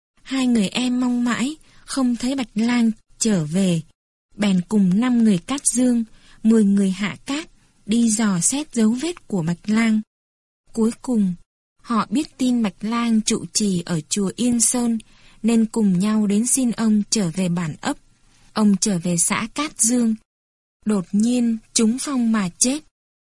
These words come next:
Nhân dân an táng ông rất chu đáo.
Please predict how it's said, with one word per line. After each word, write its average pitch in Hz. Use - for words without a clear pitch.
Nhân 233
dân 226
an 214
táng 202
ông 220
rất 240
chu 240
đáo. 202